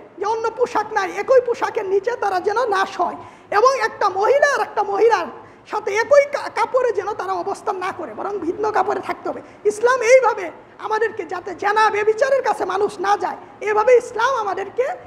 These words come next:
নির্দেশনা দিয়েছে। বর্তমান সময়ে এটা দেখা যায়, বি-, বিভিন্ন মাদ্রাসা, হেফজ মাদ্রাসা সহ বিভিন্ন জায়গায় এই সমস্যাটা হয়,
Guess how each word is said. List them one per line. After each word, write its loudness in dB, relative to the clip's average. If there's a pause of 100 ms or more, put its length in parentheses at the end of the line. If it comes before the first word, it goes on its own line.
(140)
নির্দেশনা 2
দিয়েছে। -12 (240)
বর্তমান -2
সময়ে -2
এটা 0
দেখা -2
যায়, -6 (240)
বি-, -6 (140)
বিভিন্ন 4 (280)
মাদ্রাসা, -2
হেফজ -4
মাদ্রাসা -4
সহ -4
বিভিন্ন -2
জায়গায় -4
এই -2
সমস্যাটা -4
হয়, -6